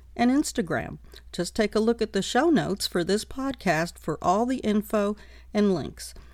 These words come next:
But right now, I invite you to sit back and relax and enjoy my book review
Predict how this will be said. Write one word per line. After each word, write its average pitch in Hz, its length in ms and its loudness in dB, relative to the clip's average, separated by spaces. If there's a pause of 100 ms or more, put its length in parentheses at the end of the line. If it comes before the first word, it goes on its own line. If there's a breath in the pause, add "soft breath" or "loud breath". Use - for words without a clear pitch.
(220 loud breath)
But 214 100 4
right 277 280 2
now, 240 440 2
I 190 120 2
invite 185 520 0
you 208 100 -2
to 147 120 -4
sit - 340 -8
back 208 300 0
and 185 160 0
relax 175 540 -2 (320 loud breath)
and 170 100 2
enjoy 185 420 0
my 160 260 0
book - 280 -4
review 156 420 -4